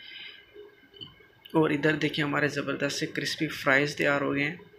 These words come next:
जी, तो ये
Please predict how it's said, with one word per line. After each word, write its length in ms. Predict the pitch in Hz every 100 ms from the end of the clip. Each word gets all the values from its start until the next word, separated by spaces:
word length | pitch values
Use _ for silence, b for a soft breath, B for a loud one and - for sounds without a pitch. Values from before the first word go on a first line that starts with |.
| - B B B _ _ _ _ _ - - 1077 - - - 1047 - 1017 - _ _ _ _ - - - - 151
जी, 220 | 151 151
तो 140 | 156
ये 180 | 151 156